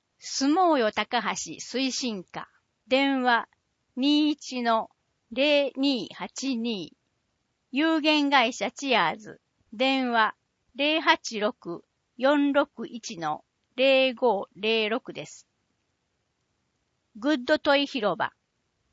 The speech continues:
グッドトイに認定されたおもちゃで楽しく遊びましょう。子供からお年寄りまで誰でも参加できます。日時、七月二十三日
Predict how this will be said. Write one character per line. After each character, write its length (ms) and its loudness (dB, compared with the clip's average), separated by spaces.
グ 100 0
ッ 160 -6
ド 140 0
ト 180 2
イ 140 0
に 280 -8
認 300 -2
定 240 0
さ 140 -2
れ 100 -2
た 140 -2
お 40 -2
も 140 -2
ち 80 -4
ゃ 80 0
で 220 -6
楽 240 2
し 120 -6
く 160 -4
遊 200 -2
び 100 -8
ま 160 -2
し 180 -6
ょ 280 -4
う。 40 -20
子 140 0
供 260 2
か 160 0
ら 140 4
お 80 -2
年 280 -2
寄 80 2
り 120 -4
ま 140 -2
で 200 -4
誰 260 0
で 100 2
も 160 2
参 260 -2
加 160 -2
で 120 -8
き 120 -12
ま 160 -4
す。 260 -20
日 320 -2
時、 260 -12
七 320 -2
月 360 0
二 180 2
十 220 -2
三 360 -6
日 420 -14